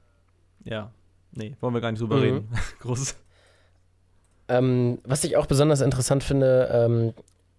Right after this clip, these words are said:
Speaker 2: was ich nicht gedacht hätte, äh, es gibt eine Szene, wo Furiosa auf dem Wagen des, ähm, Obermuf-, Muftis da ist, ich weiß seinen Namen grad nicht.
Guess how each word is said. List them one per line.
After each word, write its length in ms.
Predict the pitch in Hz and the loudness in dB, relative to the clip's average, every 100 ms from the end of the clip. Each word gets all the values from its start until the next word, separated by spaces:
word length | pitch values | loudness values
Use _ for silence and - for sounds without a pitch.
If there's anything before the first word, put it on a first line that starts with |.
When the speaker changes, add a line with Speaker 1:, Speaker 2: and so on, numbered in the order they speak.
| _ _ - | _ _ -2
Speaker 2:
was 200 | 131 135 | 0 2
ich 100 | 123 | 2
nicht 180 | 139 | 2
gedacht 320 | - 131 151 - | 2 0 0 0
hätte, 360 | 131 135 165 - _ _ - - - _ - | 0 2 2 -2 _ _ -20 -20 -20 _ -2
äh, 200 | 127 127 | 2 4
es 120 | 123 | 2
gibt 160 | - - | -2 0
eine 240 | 139 147 | 2 4
Szene, 580 | 147 - 156 185 190 156 | 2 2 4 4 4 2
wo 180 | 143 151 | 2 2
Furiosa 1000 | 139 - 143 139 147 185 - 196 196 - | 2 2 4 6 4 4 2 2 4 2
auf 300 | 143 151 - | 2 2 -2
dem 520 | - 135 135 131 131 - | -2 2 2 2 0 -4
Wagen 840 | 123 120 123 143 165 165 160 147 | -4 2 2 4 2 2 2 2
des, 580 | 131 127 - - - - | 2 0 0 -6 -6 -4
ähm, 800 | - 127 123 120 120 117 117 117 113 _ _ _ _ _ _ _ _ | 2 4 4 4 4 2 0 0 -4 _ _ _ _ _ _ _ _
Obermuf-, 600 | 139 135 127 127 123 - | 0 4 4 4 0 -2
Muftis 440 | 135 127 - 123 - | 0 0 0 0 2
da 140 | 117 | 2
ist, 180 | 104 110 | 4 2
ich 100 | 110 | 4
weiß 140 | 120 113 | 2 4
seinen 100 | 110 | 2
Namen 200 | 113 113 | 4 2
grad 200 | 92 - | 0 -2
nicht. 280 | 98 - | -4 -4